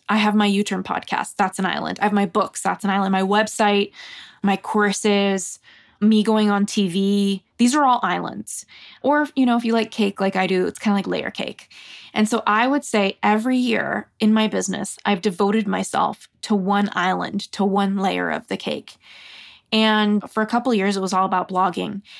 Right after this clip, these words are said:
And instead of me going deep and putting all my blogs on one platform, I was like, "How do I go wide and put my voice on many platforms?" So instead of writing fifty articles for whatever blog platform website that was relevant for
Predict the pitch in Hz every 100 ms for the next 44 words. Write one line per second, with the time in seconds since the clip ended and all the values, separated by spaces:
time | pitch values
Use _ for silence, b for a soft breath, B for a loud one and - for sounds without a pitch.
0 | B B 208 208 208 214 - 254 247 233
1 | 214 190 175 185 214 196 185 202 180 -
2 | 180 185 185 180 175 180 185 175 175 175
3 | - 170 165 - 214 233 240 208 202 202
4 | - 202 233 220 208 185 170 170 180 208
5 | 254 262 196 - 214 208 202 185 175 175
6 | 214 233 - 185 180 180 185 180 170 -
7 | - - - - - 277 - - B B
8 | B B B B - 214 208 - 220 202
9 | 202 190 185 - 220 214 214 196 190 202
10 | 180 165 147 - - 185 180 175 175 208
11 | _ _ - 202 190 185 180 180 175 160
12 | 170 - 190 - - 196 175 175 - 175
13 | 180 175 180 180 170 175 165 - - 170
14 | 160 202